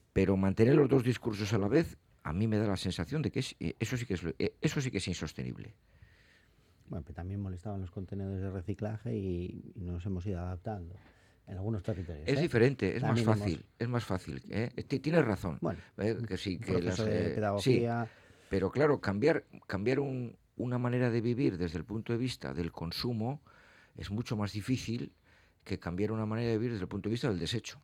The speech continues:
Speaker 1: Es
Speaker 2: Bueno,
Speaker 1: más difícil, ¿eh? Lo digo como,
Speaker 2: aquí,
Speaker 1: como usuario,
Speaker 2: pero
Speaker 1: ¿eh?
Speaker 2: aquí yo creo que estamos hablando más de una configuración urbana, ¿no? Que, como podíamos leer, eh,
Speaker 1: Sí, pero afecta a todo, ¿eh?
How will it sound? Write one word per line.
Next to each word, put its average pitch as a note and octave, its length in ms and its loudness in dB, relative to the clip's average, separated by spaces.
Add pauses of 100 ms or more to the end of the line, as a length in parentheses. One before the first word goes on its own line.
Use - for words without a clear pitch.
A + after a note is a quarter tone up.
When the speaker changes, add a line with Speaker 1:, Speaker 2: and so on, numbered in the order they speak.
(100)
Speaker 1:
Es - 60 -14
Speaker 2:
Bueno, C#3+ 140 4
Speaker 1:
más C#3 80 2
difícil, C3 400 2
¿eh? D3+ 100 4
Lo A#2 120 2
digo D3 240 2
como, B2+ 180 -4
Speaker 2:
aquí, - 80 -4
Speaker 1:
como A#2 140 0
usuario, C#3 300 4
Speaker 2:
pero C3 120 6
Speaker 1:
¿eh? - 20 6
Speaker 2:
aquí D#3+ 160 2
yo D#3 100 4
creo D#3+ 120 4
que D#3 40 2
estamos D3+ 220 0
hablando C3 220 2
más C3+ 320 0
de A2+ 220 0
una A#2 180 0
configuración A#2 640 0
urbana, G#2+ 460 -2
¿no? A2+ 200 -8 (300)
Que, A2 180 -12 (540)
como G#2+ 140 -6
podíamos G#2+ 440 -2
leer, G#2+ 380 -4 (320)
eh, G2+ 320 -10
Speaker 1:
Sí, - 140 -6
pero E2+ 180 0
afecta A#2+ 480 0
a G#2 60 0
todo, A2 320 0
¿eh? D#3+ 140 -4